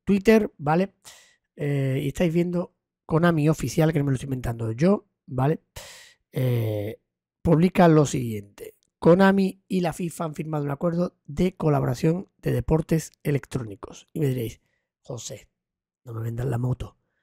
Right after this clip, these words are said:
Solo es para deportes electrónicos este acuerdo que se ha publicado". Y yo te diré, yo te diré, "Chavales, no seamos tontos,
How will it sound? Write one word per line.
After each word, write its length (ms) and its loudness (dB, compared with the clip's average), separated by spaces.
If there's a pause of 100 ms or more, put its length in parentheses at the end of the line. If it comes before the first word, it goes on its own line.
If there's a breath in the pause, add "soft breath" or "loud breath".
(100)
Solo 600 2 (400)
es 180 2
para 320 0
deportes 460 0
electrónicos 680 -2 (180)
este 260 -2
acuerdo 340 2
que 60 0
se 140 -4
ha 20 -4
publicado". 580 -6 (440 soft breath)
Y 120 2
yo 120 6
te 100 0
diré, 320 0 (240)
yo 140 2
te 100 2
diré, 240 0 (420)
"Chavales, 540 2 (800)
no 140 -2
seamos 340 2
tontos, 560 -2